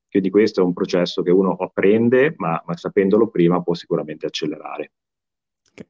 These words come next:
Speaker 2: beh, pensi che all'inizio, diciamo, sia solo una parte dell'azienda che se ne deve occupare, invece riguarda proprio una
Speaker 1: Esatto.
Speaker 2: rivisitazione dell'azienda e di, di tutto il proprio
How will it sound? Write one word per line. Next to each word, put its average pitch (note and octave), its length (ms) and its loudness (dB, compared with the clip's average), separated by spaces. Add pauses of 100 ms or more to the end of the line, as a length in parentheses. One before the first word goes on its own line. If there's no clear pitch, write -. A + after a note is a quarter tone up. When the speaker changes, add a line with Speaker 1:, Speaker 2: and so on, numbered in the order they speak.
Speaker 2:
beh, - 240 -16
pensi A2 360 -6
che F#2 100 -8
all'inizio, G2 420 -6
diciamo, F#2 280 -8
sia G2+ 300 -6 (380)
solo G#2+ 240 -6
una G#2+ 200 -4
parte A#2+ 360 -4
dell'azienda G#2 540 -4
che G2 60 -8
se F#2+ 100 -8
ne G#2+ 80 -4
deve G#2+ 100 -2
occupare, G2+ 380 -6
invece F#2+ 340 -6
riguarda F#2 440 -6
proprio F#2+ 280 -8
una F#2 260 -6
Speaker 1:
Esatto. A#2+ 140 -4
Speaker 2:
rivisitazione G2+ 840 -2
dell'azienda G2 680 -6
e F#2+ 220 -12
di, G2 260 -12
di G2 140 -12
tutto - 240 -12
il F2+ 80 -8
proprio F#2+ 420 -6